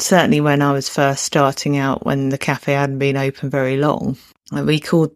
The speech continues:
we used to call Saturdays Savage Saturdays at the beginning, because on a weekday,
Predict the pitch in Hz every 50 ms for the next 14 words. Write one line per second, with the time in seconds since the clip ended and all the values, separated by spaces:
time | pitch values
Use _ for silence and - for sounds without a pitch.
0 | _ - - 165 170 170 170 165 - 175 - - 160 156 - 170 151 - - -
1 | 160 147 147 151 - - - 165 156 147 147 147 143 - - - - 165 156 -
2 | - - 139 139 139 135 - - - - - - - - - - - - 143 143
3 | - - - - - - - - - - - - - _ _ - 196 185 - -
4 | 208 190 190 180 - - - - _ _ _ _ - - 196 220 226 214 202 185
5 | 202 180 - - - 160 147 143 143 143